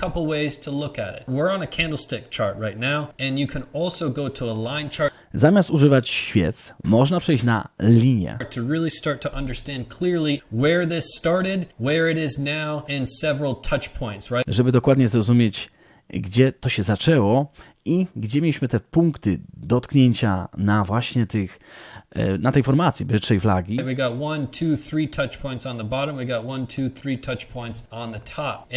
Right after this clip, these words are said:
Speaker 1: And this is a line chart based on the closing price, right? If that's a little bit confusing, stick with the candles. Now there's
Speaker 2: Jeżeli to jest troszeczkę niezrozumiałe, zawsze można wrócić do, do świec.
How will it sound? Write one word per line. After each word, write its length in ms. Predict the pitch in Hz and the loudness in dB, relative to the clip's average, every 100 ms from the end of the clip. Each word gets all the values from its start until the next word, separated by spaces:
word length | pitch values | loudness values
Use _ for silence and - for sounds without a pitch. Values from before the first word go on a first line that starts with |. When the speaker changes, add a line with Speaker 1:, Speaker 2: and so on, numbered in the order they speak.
| 131 | -2
Speaker 1:
And 120 | 131 | 0
this 200 | 170 - | 0 0
is 220 | 156 123 | -2 -2
a 40 | 123 | -2
line 280 | 139 156 - | -2 -4 -4
chart 260 | 143 131 110 | -4 -4 -4
based 240 | 139 139 | -6 -6
on 140 | 147 139 | -6 -8
the 60 | |
closing 460 | 123 - 139 127 117 - | -8 -8 -6 -6 -6 -6
price, 440 | 107 107 - 107 | -6 -8 -10 -6
right? 240 | 127 151 | -6 -6
If 140 | 127 - | -8 -6
that's 260 | 156 165 - | -4 -4 -4
a 20 | |
little 200 | 160 165 | -4 -2
bit 180 | 160 156 | -4 -6
confusing, 600 | 139 123 160 165 170 190 - | -8 -6 -4 -2 -4 -8 -8
stick 420 | - - - 147 | -4 -4 -2 -4
with 120 | 151 131 | -4 -6
the 60 | - 151 | -4 -2
candles. 480 | 135 107 - - - | -2 -4 -4 -4 -2
Now 200 | 139 156 | -4 -4
there's 220 | 160 - - | -4 -6 -4
Speaker 2:
Jeżeli 280 | - 170 190 | 2 4 6
to 80 | 180 | 6
jest 140 | 160 | 4
troszeczkę 360 | 156 139 139 139 | 4 0 2 4
niezrozumiałe, 680 | 131 120 113 110 110 117 113 | 6 6 4 6 6 6 4
zawsze 300 | 113 - 104 | 2 0 -2
można 240 | 98 101 | 0 0
wrócić 280 | 92 95 92 | 0 0 -2
do, 180 | 92 - | -2 -4
do 120 | 95 95 | -4 -4
świec. 480 | - 107 120 - | 0 0 0 -4